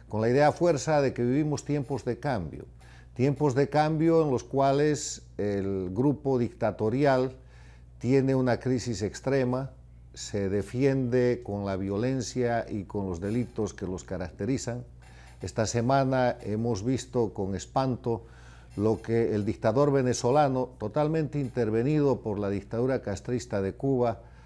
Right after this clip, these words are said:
ha perpetrado contra su pueblo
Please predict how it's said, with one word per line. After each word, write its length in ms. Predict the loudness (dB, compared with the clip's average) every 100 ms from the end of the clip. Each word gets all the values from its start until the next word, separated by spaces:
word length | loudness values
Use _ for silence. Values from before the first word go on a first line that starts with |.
| -20 -8
ha 180 | -4 2
perpetrado 760 | 2 4 0 2 4 4 2
contra 380 | 0 -4 -2 -2
su 220 | -2 -6
pueblo 640 | 0 2 2 4 2 2